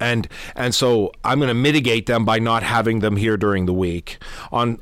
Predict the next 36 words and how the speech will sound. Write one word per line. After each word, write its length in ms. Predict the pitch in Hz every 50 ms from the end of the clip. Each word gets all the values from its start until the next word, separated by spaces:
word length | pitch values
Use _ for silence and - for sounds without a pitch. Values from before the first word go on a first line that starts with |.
| -
on, 220 | 123 120 117 113 -
on, 280 | - 104 107 104 98 -
on, 300 | - 107 107 104 101 92 - -
on, 200 | 107 107 110 95
in 160 | 127 123 123
the 80 | 123
morning 380 | 120 120 127 143 151 147 143 131
when 180 | 123 120 113 110
they 100 | 113 110
are 340 | 107 110 123 135 151 165
here, 480 | 165 - - 202 196 196 190 185 185 190
in 260 | - - 135 120 120
that 180 | 117 110 110 -
time 300 | - - 127 131 131 131
when 100 | 123 117
they 120 | 113 110
are 160 | 110 117 123
here, 200 | 139 139 139 135
oftentimes 800 | 113 113 117 120 - - 143 127 120 117 113 107 104 104 95 - - - - - - - -
I 160 | - 113 117
will 240 | 113 110 113 113 110
try 260 | - - 127 117 113
to 80 | 110 113
bring 280 | 104 113 110 107 107
in 140 | 98 95 90
peanuts 680 | - - - - 156 143 139 135 131 123 - - - - - -
or, 480 | - 117 110 110 110 107 104 104 98 -
you 160 | - 131 117 98
know, 80 | 98
honey 260 | 92 - 147 143 139
roasted 440 | 131 127 131 127 120 - - 127 113
nuts 320 | 117 117 117 120 113 - -
or 80 | 95
a 60 | 185
protein 580 | - - - 135 139 131 - - 135 127 123 110
bar, 360 | 107 107 110 107 107 104 95